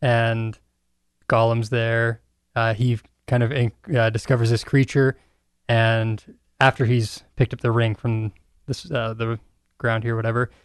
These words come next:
and in order to escape, uh, he's trying to find his way out. He knows Gollum knows the way out, and in trying to get him to get him to lead him out,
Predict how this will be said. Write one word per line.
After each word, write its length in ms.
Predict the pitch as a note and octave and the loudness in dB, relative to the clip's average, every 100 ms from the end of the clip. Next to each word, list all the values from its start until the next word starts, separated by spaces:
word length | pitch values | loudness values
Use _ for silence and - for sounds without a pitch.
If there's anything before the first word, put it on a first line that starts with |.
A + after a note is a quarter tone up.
| _ _ - | _ _ 0
and 240 | A#2+ A#2+ | 2 4
in 80 | A#2+ | 4
order 240 | C#3+ C#3 | 4 4
to 340 | B2+ - C#3 C3 | 2 -2 0 0
escape, 640 | A#2 - E3+ D#3+ F3+ - - _ _ _ _ _ | -2 -2 2 2 2 -4 -18 _ _ _ _ _
uh, 200 | - A2+ | -2 0
he's 220 | A2 A#2+ - | 0 -2 -2
trying 180 | C3 | -2
to 40 | A#2+ | 0
find 140 | B2 | 0
his 100 | A#2 | 0
way 120 | A#2 | 0
out. 160 | A#2+ A#2+ | 2 0
He 60 | B2 | 0
knows 200 | A#2 A2 | -2 0
Gollum 260 | A#2 A#2 | 0 0
knows 140 | A#2 A2+ | 0 -2
the 40 | |
way 120 | A#2 A2+ | 0 0
out, 160 | A#2+ | -2
and 200 | C#3 A#2 | -2 -2
in 200 | A#2 A#2 - _ | -2 -2 -6 _
trying 160 | B2 A#2 | -2 -2
to 100 | A2+ _ | -2 _
get 180 | A#2 B2 | -4 -4
him 180 | - A#2+ | 0 -2
to 120 | A2 | 0
get 180 | A#2+ A#2+ | 0 0
him 140 | B2 A#2 | -2 -4
to 100 | A#2 | -4
lead 200 | A#2+ A2+ | -4 -4
him 120 | A#2+ | -2
out, 280 | C3+ C3 A#2+ | 0 0 -2